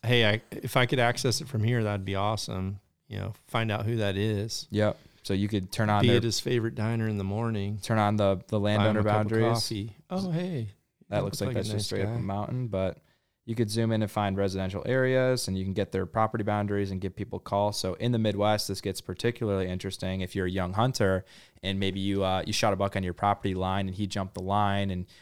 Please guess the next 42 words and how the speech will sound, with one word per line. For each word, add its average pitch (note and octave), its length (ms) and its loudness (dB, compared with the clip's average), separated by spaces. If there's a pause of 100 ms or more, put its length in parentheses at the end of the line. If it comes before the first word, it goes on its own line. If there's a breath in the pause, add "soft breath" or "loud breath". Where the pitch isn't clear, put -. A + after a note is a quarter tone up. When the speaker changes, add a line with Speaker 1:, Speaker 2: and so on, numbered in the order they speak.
Speaker 2:
you G#2 120 -4
wanna F#2 140 0
see G#2 200 0
about F#2 240 4
how F#2 100 4
you F#2 120 -2
can F#2 120 -4
retrieve A2+ 400 0
it. F#2 280 0 (260 soft breath)
You G#2+ 80 -6
can G2+ 140 2
give G#2+ 160 4
these G2+ 160 2
people G2 320 0
a F2+ 40 2
call G2+ 360 6
and F2+ 120 0
say, F2 360 -2
"Hey, G2+ 280 4
like, F2 220 2 (180)
sorry, F2+ 440 2 (260)
buck F#2+ 220 0
ran F#2 160 2
the F2+ 80 0
line. G2+ 340 4
I F#2 40 0
really F2+ 180 0
would F2+ 160 -2
like F2+ 100 -2
to - 60 -10
get F2+ 100 0
it E2+ 80 -2
back, F2+ 220 2
get F#2 80 -2
off E2+ 100 -4
the - 60 -20
property, G2+ 340 2
but F2+ 100 2
I F2+ 40 0
don't F2 80 0
wanna E2+ 120 -6
trespass. G#2+ 840 2